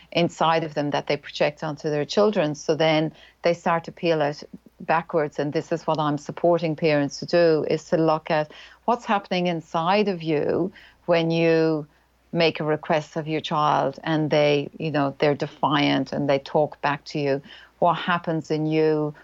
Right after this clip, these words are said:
What does it trigger in you? What does it bring up? And that brings the parent into the whole world of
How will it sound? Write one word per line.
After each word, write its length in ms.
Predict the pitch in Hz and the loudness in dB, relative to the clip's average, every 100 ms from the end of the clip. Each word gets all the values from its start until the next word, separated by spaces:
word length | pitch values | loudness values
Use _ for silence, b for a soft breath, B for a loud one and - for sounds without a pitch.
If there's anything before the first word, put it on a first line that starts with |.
| _ | _
What 180 | - 175 | 0 0
does 160 | 170 175 | 0 -4
it 120 | 180 | -2
trigger 360 | - 170 175 | 0 0 2
in 120 | 165 151 | 0 0
you? 140 | 147 | 0
What 200 | 156 147 | 0 -4
does 180 | - 147 | -4 -6
it 120 | 147 | -2
bring 260 | 165 156 165 | 0 2 4
up? 240 | 185 - - | 2 0 -2
And 380 | 165 156 151 - B B B - | -2 0 -2 -4 B B B 0
that 260 | 175 170 | 0 0
brings 580 | - 175 165 160 - - - | 0 0 0 -4 -10 -14 -14
the 160 | - 165 | -4 -4
parent 500 | - 170 156 156 - | 0 0 2 -2 -4
into 200 | 156 - | -6 -4
the 80 | 156 | -2
whole 300 | 160 156 151 | 0 2 2
world 440 | 156 156 151 151 | 2 2 2 2
of 280 | 156 151 147 | 2 2 0